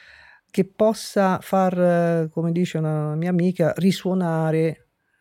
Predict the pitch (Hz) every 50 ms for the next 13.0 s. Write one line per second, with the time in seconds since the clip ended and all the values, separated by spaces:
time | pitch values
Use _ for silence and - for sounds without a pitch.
0 | _ _ _ _ _ - 160 156 151 - 175 160 - - 165 151 - 165 156 147
1 | - - 135 120 113 120 - _ _ - - - - 262 - - - 247 233 196
2 | 196 214 262 320 277 - - - - - 165 156 156 - - 175 160 - 202 196
3 | 185 180 180 175 175 170 160 160 160 - - _ _ _ - - - 165 160 165
4 | 165 175 170 165 156 165 160 - - - - 262 247 180 143 143 131 131 131 170
5 | 190 196 180 _ - - 180 170 180 170 - 180 190 208 208 196 180 170 170 170
6 | 175 185 180 180 190 175 185 190 202 214 220 214 - - - - 190 180 170 175
7 | 175 180 180 180 185 180 180 175 175 170 160 151 151 160 196 254 269 _ _ -
8 | - - - - - - - - - - - - - _ - - 190 196 202 214
9 | 220 220 196 - - _ _ _ - 185 190 196 202 208 208 202 - - 190 185
10 | 185 190 185 - - - - 190 175 175 170 170 165 - - 180 175 175 170 165
11 | 156 - - 170 180 180 165 - - 185 - 214 220 226 202 185 175 175 175 -
12 | 170 156 - 165 156 - - 175 156 143 139 135 135 - - - 170 165 156 -